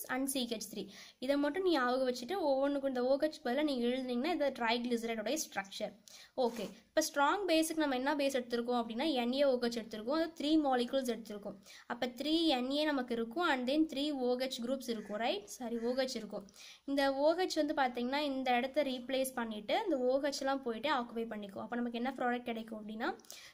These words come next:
சி ஹெச் டூ ஓ ஹெச், சி ஹெச் ஓ ஹெச் and then சி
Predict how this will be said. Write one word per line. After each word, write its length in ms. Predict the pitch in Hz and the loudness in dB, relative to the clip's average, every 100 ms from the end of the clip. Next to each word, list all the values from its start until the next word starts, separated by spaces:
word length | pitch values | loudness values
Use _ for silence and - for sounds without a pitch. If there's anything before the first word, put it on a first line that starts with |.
| - | -6
சி 180 | 311 330 | 0 2
ஹெச் 260 | 320 320 311 | 4 2 0
டூ 140 | 302 302 254 | -4 -2 0
ஓ 120 | 240 | 0
ஹெச், 300 | 262 294 302 - _ _ _ _ _ _ _ _ _ _ _ _ _ - | 2 0 0 -8 _ _ _ _ _ _ _ _ _ _ _ _ _ -12
சி 180 | - 277 | -4 -2
ஹெச் 280 | 294 302 294 | 0 0 -2
ஓ 120 | 240 226 | -4 -2
ஹெச் 280 | 240 381 - - _ _ _ _ _ _ - | 0 -2 -4 -12 _ _ _ _ _ _ -6
and 160 | 247 254 | -4 -2
then 180 | 277 311 311 | 0 2 0
சி 200 | - | -2